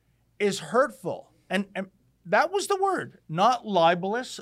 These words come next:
not defamatory, not hate speech, but it was just hurtful to others,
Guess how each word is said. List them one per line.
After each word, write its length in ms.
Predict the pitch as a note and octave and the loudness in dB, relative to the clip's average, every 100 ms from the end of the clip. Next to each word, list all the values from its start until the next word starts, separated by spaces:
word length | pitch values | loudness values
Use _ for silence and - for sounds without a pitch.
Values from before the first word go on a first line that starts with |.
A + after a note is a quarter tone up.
| - | -10
not 440 | D#3+ D#3+ F#3 E3 | -2 2 2 0
defamatory, 880 | F3+ - E3 D#3 E3+ - F3 F#3 F#3 | -8 -2 0 0 -2 0 0 0 -2
not 300 | D3+ D3+ G3 | -2 0 0
hate 260 | E3+ F#3 D#3+ | -2 -8 -8
speech, 300 | E3 C#3+ - | -8 -8 -6
but 100 | A3 | -6
it 40 | A3+ | -4
was 60 | |
just 200 | D#4+ D4+ _ _ _ - | -8 -10 _ _ _ -2
hurtful 580 | B3+ - _ D3+ G2 - _ _ | -2 -2 _ -8 -8 -14 _ _
to 160 | G3 | 0
others, 440 | F3 D#3+ D3 C3+ | 2 2 -2 -8